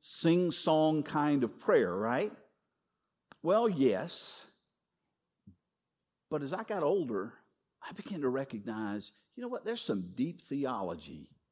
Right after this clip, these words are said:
in that little prayer. That little prayer declares the greatness of God.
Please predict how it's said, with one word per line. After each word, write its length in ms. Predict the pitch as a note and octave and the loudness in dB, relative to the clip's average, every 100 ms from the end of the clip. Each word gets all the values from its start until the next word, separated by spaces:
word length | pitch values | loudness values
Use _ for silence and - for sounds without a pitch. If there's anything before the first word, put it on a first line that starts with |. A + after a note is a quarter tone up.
| _ _ _ _ _ - | _ _ _ _ _ -10
in 120 | A2 | -6
that 200 | G#2 G2 | -6 -6
little 160 | G2+ F2 | -8 -10
prayer. 420 | - F2 D2 - _ _ _ _ _ _ _ _ _ _ _ _ - | -10 -10 -10 -14 _ _ _ _ _ _ _ _ _ _ _ _ 0
That 320 | A3+ C4 G#3+ | 2 2 2
little 320 | G3 G#3+ A3 | 6 6 4
prayer 720 | - - D#3 A#2 F#2+ A2 E3+ _ _ _ _ - | -4 2 4 4 2 -4 -8 _ _ _ _ -2
declares 760 | D3 - F3+ F#3+ B2+ A2+ G#2 | -2 0 0 2 4 2 0
the 180 | G2 A2+ | -2 -4
greatness 1600 | G2 G2 G2+ C3 E3+ A3 A3 - G3+ F3+ E3 E3+ - - - - _ _ | -4 -10 -8 0 2 2 0 -8 -6 -4 -6 -8 -10 -10 -12 -18 _ _
of 120 | C3+ C#3+ | -8 -4
God. 320 | - C#3+ | -6 -6